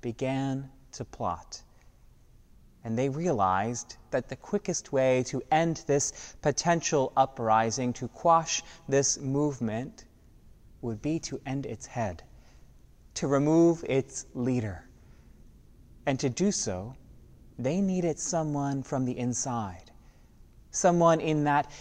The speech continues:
inner sanctum of disciples who could tell them every move Jesus and his comrades would make.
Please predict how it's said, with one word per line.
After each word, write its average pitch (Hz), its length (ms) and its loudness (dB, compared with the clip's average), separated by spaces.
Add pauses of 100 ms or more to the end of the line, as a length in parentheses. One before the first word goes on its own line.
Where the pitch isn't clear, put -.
(120)
inner 190 280 2
sanctum 170 600 2
of 143 280 4
disciples 143 720 0
who 147 100 -2
could 135 220 -2
tell 175 240 0
them 143 260 2
every 180 540 6 (180)
move 139 540 6
Jesus 147 640 2
and 139 200 0
his 120 200 -4
comrades 127 720 0
would 117 100 -2
make. 104 460 -4